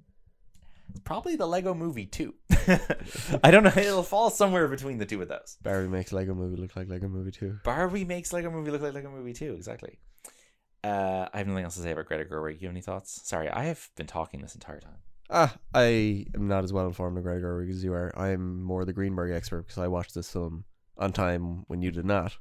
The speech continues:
Speaker 1: Exactly. You know more about the plot of the film.
Speaker 2: But also, all these films that the two of them make are all, like, very personal, low stakes, and no adding
Speaker 1: Yes.
Speaker 2: Barbie into it might be interesting.
Speaker 1: Yeah, but
Speaker 2: It's got
Speaker 1: that's
Speaker 2: a
Speaker 1: what
Speaker 2: weird
Speaker 1: White, that's what,
Speaker 2: stylized world, I
Speaker 1: that's
Speaker 2: guess.
Speaker 1: what White Noise was.
Speaker 2: Oh, was it?
Speaker 1: That's what I
Speaker 2: Okay.
Speaker 1: want them to do.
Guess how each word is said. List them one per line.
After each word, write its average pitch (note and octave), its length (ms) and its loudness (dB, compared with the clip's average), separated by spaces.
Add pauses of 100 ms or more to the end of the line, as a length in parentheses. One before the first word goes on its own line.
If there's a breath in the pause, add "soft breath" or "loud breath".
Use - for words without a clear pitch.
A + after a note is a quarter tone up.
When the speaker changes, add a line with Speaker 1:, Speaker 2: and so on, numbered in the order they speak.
Speaker 1:
Exactly. A2 400 -2
You F#2+ 120 -2
know A2 100 2
more G2+ 120 2
about F2+ 140 -4
the - 60 -4
plot F#2+ 180 -4
of D#2 40 -10
the - 60 -14
film. G2 180 -10 (360 soft breath)
Speaker 2:
But G3+ 100 10
also, G#3+ 200 12
all G#3 100 10
these G3 160 6
films D#3 260 6
that A2 100 0
the - 60 -18
two A2+ 120 4
of G2+ 60 6
them F#2 100 4
make F2+ 240 0
are E2+ 80 -2
all, E2+ 120 0
like, E2+ 120 -4
very E2 200 -2
personal, E2 400 -4
low D#2+ 160 -2
stakes, - 400 -4
and D#2+ 100 -8
no E2+ 220 -2
adding E2+ 340 -6 (140)
Speaker 1:
Yes. - 120 -8
Speaker 2:
Barbie G2 240 2
into A2+ 200 2
it A#2 80 -2
might A#2+ 220 0
be C3 120 -2
interesting. C#3 540 -2 (480)
Speaker 1:
Yeah, B2+ 280 -2
but A#2+ 100 -2
Speaker 2:
It's A2 80 -6
got - 80 2
Speaker 1:
that's E3+ 80 6
Speaker 2:
a D#3+ 40 6
Speaker 1:
what D#3+ 80 8
Speaker 2:
weird C#3+ 180 8
Speaker 1:
White, A2+ 80 -6
that's - 120 -4
what, - 20 2
Speaker 2:
stylized G#2+ 480 6
world, G2 460 4
I F2+ 40 -12 (100)
Speaker 1:
that's - 100 0
Speaker 2:
guess. - 60 0
Speaker 1:
what E3+ 100 6
White E3+ 140 4
Noise F3+ 200 2
was. - 400 -4 (340)
Speaker 2:
Oh, - 100 -4
was F2 120 0
it? F2+ 40 0
Speaker 1:
That's E3 200 6
what E3+ 80 0
I C3 60 4
Speaker 2:
Okay. G#2+ 80 0
Speaker 1:
want A#2 180 -2
them G2 100 -8
to - 120 -18
do. - 120 -12